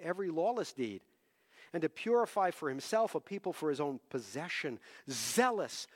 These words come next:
for good deeds." That means we're to be on fire for good deeds,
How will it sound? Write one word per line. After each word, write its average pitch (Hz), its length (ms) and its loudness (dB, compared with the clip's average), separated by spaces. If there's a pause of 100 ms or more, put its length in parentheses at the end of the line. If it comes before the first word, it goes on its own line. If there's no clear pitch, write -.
for 175 160 2
good 151 180 2
deeds." 131 320 0 (180)
That 254 160 8
means 226 180 -2
we're 214 100 6
to 202 80 4
be 202 140 4
on 170 180 6
fire 269 800 4 (140)
for 208 200 2
good 170 240 2
deeds, - 640 -4